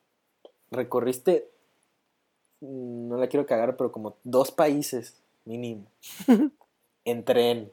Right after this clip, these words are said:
Speaker 1: <laughs> en un pinche tren que no es de pasajeros". El vato iba con sus compas, bueno, iba con los primos de uno de sus amigos,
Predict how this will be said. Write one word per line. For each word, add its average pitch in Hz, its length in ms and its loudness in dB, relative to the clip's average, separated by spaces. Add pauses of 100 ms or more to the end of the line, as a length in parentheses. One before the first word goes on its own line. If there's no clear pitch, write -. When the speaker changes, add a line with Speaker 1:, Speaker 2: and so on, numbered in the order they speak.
(680)
Speaker 1:
<laughs> - 180 0
en 160 220 10
un 175 260 -2 (360)
pinche 151 360 4
tren 139 640 2 (100)
que 113 120 0
no 135 140 0
es 196 120 8
de 170 120 10
pasajeros". 120 720 0 (1300)
El 139 200 6
vato 143 420 12
iba 143 220 8
con 151 200 2
sus 127 160 -2
compas, 139 640 0 (100)
bueno, 135 260 4
iba 143 320 4
con 120 480 2 (260)
los 117 300 4
primos 147 640 0
de 117 280 4
uno 120 420 -4
de 127 80 0
sus 117 180 -8
amigos, 123 480 0